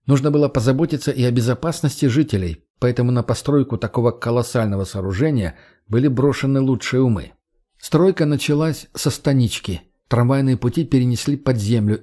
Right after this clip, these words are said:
и провели до площади Ленина. Бес рассказывал нам,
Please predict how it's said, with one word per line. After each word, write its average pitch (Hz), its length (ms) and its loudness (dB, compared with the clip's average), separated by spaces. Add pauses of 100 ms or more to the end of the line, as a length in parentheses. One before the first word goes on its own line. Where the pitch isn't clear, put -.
и 131 80 0
провели 123 500 2
до 110 140 -2
площади 131 480 0
Ленина. 101 520 0 (460)
Бес 135 340 2
рассказывал 113 640 0
нам, 117 320 0